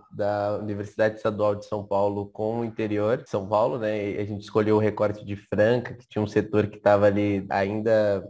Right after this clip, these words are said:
se dissolvendo, assim, tendo um efeito de esvaziamento da cidade. Então, foi algo bem interessante. Foi no Programa de Iniciação Científica, pibic. E, e é muito en-, e muito engra-, engraçado, porque eu lembro que eu comentei com a minha orientadora, eu tive uma orientadora, que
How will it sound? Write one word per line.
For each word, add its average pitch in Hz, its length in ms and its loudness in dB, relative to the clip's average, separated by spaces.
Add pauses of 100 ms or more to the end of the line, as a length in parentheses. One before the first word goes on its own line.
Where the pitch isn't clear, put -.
se - 160 -6
dissolvendo, 101 800 4
assim, 101 340 -2 (120)
tendo 101 260 0
um 101 100 2
efeito 101 460 0
de 95 120 -4
esvaziamento 98 840 2
da 98 100 -4
cidade. 98 540 2
Então, 104 260 0
foi 104 120 6
algo 101 220 6
bem 104 420 -2
interessante. 104 760 2
Foi 107 220 2
no 104 120 0
Programa 101 400 0
de 95 80 -4
Iniciação 98 440 -4
Científica, - 760 -8
pibic. 98 640 -2
E, 104 140 -2 (100)
e 107 140 4
é 104 60 8
muito 113 240 2
en-, 123 120 0
e 110 120 0
muito 110 260 -2
engra-, 110 460 4
engraçado, 117 260 0
porque 104 640 -4
eu 104 80 -4
lembro 104 220 -4
que - 80 -6
eu 107 120 0
comentei 104 400 -2
com 101 120 -4
a 101 60 2
minha 101 300 0
orientadora, 101 600 -2
eu 107 40 -8
tive 107 180 -12
uma 107 80 -2
orientadora, 110 640 -2
que - 80 -14